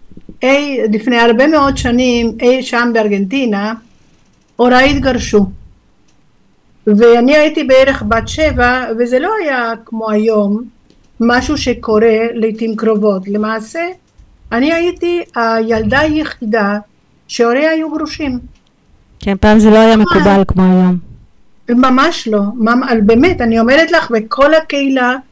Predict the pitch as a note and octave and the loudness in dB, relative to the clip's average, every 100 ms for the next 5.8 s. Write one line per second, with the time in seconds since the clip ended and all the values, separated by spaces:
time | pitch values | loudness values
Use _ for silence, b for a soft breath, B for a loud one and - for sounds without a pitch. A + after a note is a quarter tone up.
0 | _ A#3 C4+ F4 F4+ F4+ D#4+ - C4+ C#4+ | _ 0 2 2 2 -2 -2 -4 0 0
1 | - - - - - - - - B3 E4 | -2 -10 -14 -14 -14 -18 -6 2 4 4
2 | - - - B3 A#3+ A#3 A3+ A3 A3+ - | 2 2 2 2 2 2 2 2 0 -4
3 | B3 A#3 A3 G#3+ G#3+ G#3+ A#3 A#3 A3+ A3+ | 0 2 2 2 2 2 0 -2 0 -4
4 | A3 G3 F#3+ G#3 B3 - - - - - | -2 -4 -2 -2 -4 -10 -16 -18 -18 -20
5 | - _ _ - A#3+ B3+ F4+ | -20 _ _ 0 4 4 4